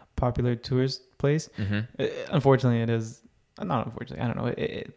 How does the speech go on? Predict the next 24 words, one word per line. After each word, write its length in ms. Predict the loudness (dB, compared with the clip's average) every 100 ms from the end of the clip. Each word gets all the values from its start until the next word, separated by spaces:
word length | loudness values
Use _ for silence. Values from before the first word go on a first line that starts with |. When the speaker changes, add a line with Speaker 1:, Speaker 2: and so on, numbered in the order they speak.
| -10
Speaker 1:
it, 180 | -10 -6
they're, 160 | -6 0
they're, 440 | 4 6 6 2 -8 _ -20 -20 _ _
unfortunately, 300 | 8 10 10
there 100 | 10
was 140 | 10 8
a 60 | 8
war 300 | 8 6 6
there 160 | 4
between 280 | 2 2 0
Armenia 560 | 4 4 4 2 2 0
and 160 | -2 0
Azerbaijan 560 | 0 0 0 2 2
in 80 | 2
that 120 | 2
region. 300 | 2 2 2 0
That's 160 | 0
a 40 | 0
whole 200 | 2 2
other 120 | 2
topic 320 | 0 0 -2
to 60 | -2
get 140 | -2
into. 340 | -2 0 -2